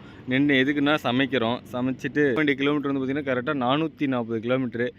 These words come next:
அதுதான் நவீன் எங்க போறேன்னு மட்டும் சொல்ல மாட்டேங்கிறீ. இங்க தான் போற. ஒருவேளை அசாமே போறியா? இல்லைங்க, திரிபுரா போலான்னு ஒரு பிளான். "திரிபுராவா? மறுபடியுமா?" அப்படின்னு நினைச்சீங்கன்னா, ஆக்சுவலா திரிபுராவும் இல்ல, அசாமும் இல்ல, அதுக்கு முன்னால.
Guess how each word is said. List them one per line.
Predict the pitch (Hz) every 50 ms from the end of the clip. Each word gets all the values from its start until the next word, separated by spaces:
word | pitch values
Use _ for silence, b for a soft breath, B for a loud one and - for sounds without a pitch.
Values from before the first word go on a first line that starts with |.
| B B B B
அதுதான் | B - 147 185 226 233 302 349 320
நவீன் | 285 285 269 262 233 196 151
எங்க | 151 151 180 220 226 226 285 277 262
போறேன்னு | 220 - 226 233 226 220 214 208
மட்டும் | 185 208 202 240
சொல்ல | 220 247 175 175 180
மாட்டேங்கிறீ. | 170 175 170 160 160 156
இங்க | 160 156 147 139 147 151 185 180
தான் | 175 180 190 185
போற. | - 160 147 147 143 143 143 143 135 B B B B B
ஒருவேளை | 131 143 170 175 143
அசாமே | 135 - 170 160 175 170 175 165 151
போறியா? | 147 143 135 131 127 123 123 127 123 120 - -
இல்லைங்க, | 120 127 147 156 151 147 147 135 135 - b b b b b -
திரிபுரா | 151 147 160 170 165 170 165 160 147 139
போலான்னு | 135 131 135 143 139
ஒரு | 139 127 117 127
பிளான். | 123 120 120 123 117 - _ b b b b b b
"திரிபுராவா? | - 233 294 294 294 269 262 240 202 170 143 135 131 123 131
மறுபடியுமா?" | 170 202 262 240 233 220 196 185 156 143 127 120 - -
அப்படின்னு | - 143 143 151 143 147 147 143
நினைச்சீங்கன்னா, | 139 170 160 147 147 151 143 123 107 101 98 - -
ஆக்சுவலா | - 117 - - 135 139 139 -
திரிபுராவும் | 131 117 120 120 135 143 147 143 139
இல்ல, | 139 147 160 165 165 147 127
அசாமும் | 123 - 139 135 135 139 139 135
இல்ல, | 123 113 117 127 139
அதுக்கு | - - 131 139 139 131
முன்னால. | 131 127 123 127 135 147 151 139